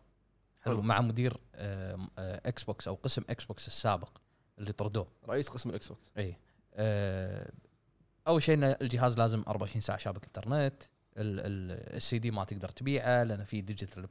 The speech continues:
Speaker 1: print، ولازم تشبك كل يومين عشان الجهاز يشتغل.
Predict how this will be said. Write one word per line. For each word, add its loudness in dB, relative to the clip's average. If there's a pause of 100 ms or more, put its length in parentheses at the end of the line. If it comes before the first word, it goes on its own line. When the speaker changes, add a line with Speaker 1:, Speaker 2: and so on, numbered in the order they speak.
Speaker 1:
print، 2 (380)
ولازم 2
تشبك -2 (100)
كل -6 (400)
يومين 0 (160)
عشان -2 (460)
الجهاز 2
يشتغل. -2